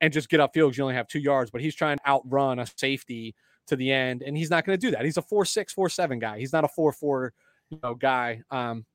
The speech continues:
but he'll learn that, and he's got the, the talent to do that. But here's, to me, the biggest takeaway from this game. The offense just looks different with Trey versus Jimmy.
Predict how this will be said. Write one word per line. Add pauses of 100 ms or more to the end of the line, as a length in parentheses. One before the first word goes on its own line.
(120)
but
he'll
learn
that,
and
he's
got
the,
the
talent (320)
to
do
that. (360)
But
here's, (280)
to
me, (360)
the
biggest
takeaway
from
this
game. (1800)
The
offense (100)
just
looks (200)
different (480)
with
Trey (540)
versus
Jimmy.